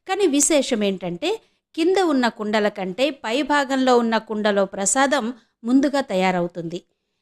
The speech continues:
దేవుడికి సమర్పించక ముందు ఆ ప్రసాదాల నుంచి ఎలాంటి వాసన ఉండదు, రుచి కూడా ఉండదు. కానీ ఒక్కసారి జగన్నాథుడికి సమర్పిస్తే, ఆ సమర్పించాక ప్రసాదాలు ఘుమఘుమలాడతాయి,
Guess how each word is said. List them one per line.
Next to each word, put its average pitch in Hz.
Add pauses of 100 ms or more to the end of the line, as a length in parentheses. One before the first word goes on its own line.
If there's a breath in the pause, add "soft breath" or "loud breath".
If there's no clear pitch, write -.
దేవుడికి 330
సమర్పించక 240
ముందు 269 (320)
ఆ 220
ప్రసాదాల 233
నుంచి 269 (160)
ఎలాంటి 233 (100)
వాసన 214 (160)
ఉండదు, 254
రుచి 285
కూడా 220
ఉండదు. 185 (400 soft breath)
కానీ 302 (140)
ఒక్కసారి 240 (400)
జగన్నాథుడికి 233
సమర్పిస్తే, 233 (440 soft breath)
ఆ 214
సమర్పించాక 269
ప్రసాదాలు 240
ఘుమఘుమలాడతాయి, 185